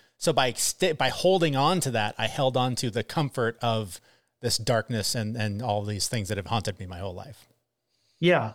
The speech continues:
Speaker 2: I, I, I would probably, I, I would wanna have an argument, not an argument, a discussion with you about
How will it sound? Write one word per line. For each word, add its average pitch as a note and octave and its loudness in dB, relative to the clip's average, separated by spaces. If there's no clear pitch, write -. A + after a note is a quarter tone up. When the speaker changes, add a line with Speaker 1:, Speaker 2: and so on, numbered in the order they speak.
Speaker 2:
I, E3+ 2
I, E3 -2
I F3+ 4
would G#3 4
probably, D#3 2
I, D#3 -4
I D3+ 4
would E3 4
wanna D3+ 4
have C#3 2
an C3 2
argument, C#3 4
not C#3 0
an A#2 0
argument, A#2 -2
a - 0
discussion D#3+ 2
with C#3 2
you C3 2
about B2 2